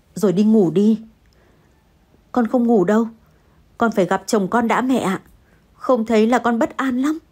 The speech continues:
Tôi lấy điện thoại ra gọi cho Tuấn, thì lần này anh đã nghe máy. "Alo, anh, sao em gọi mãi cho anh mà không được thế?" "Anh bận."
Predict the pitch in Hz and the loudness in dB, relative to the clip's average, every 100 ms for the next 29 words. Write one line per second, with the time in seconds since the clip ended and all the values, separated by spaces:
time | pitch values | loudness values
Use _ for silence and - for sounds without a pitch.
0 | _ _ _ _ _ _ _ _ _ _ | _ _ _ _ _ _ _ _ _ _
1 | _ _ 208 185 190 247 - 190 - 175 | _ _ 0 0 2 0 0 -6 -8 -6
2 | 202 202 190 190 - 214 196 180 196 254 | -6 -4 -4 -4 -4 -4 -2 -4 -4 -8
3 | - _ _ _ _ 220 202 196 196 190 | -12 _ _ _ _ -2 0 2 0 -2
4 | 180 180 175 - 208 190 - 220 220 202 | -4 -6 -8 -6 -6 -4 -4 -2 -2 -2
5 | 185 196 247 - _ _ _ _ _ _ | -4 -4 -6 -12 _ _ _ _ _ _
6 | _ _ _ 214 202 208 214 - _ _ | _ _ _ 0 2 2 0 -8 _ _
7 | _ _ _ _ _ _ 254 262 269 - | _ _ _ _ _ _ -4 -2 -4 -8
8 | _ _ _ _ _ - 240 233 233 233 | _ _ _ _ _ -2 0 2 0 -2
9 | 208 220 269 277 269 262 240 269 269 247 | 0 -2 -2 -2 0 0 0 0 2 2
10 | - 302 311 - _ _ _ _ - - | 2 0 0 -6 _ _ _ _ -16 -4
11 | 185 175 185 | 0 0 -2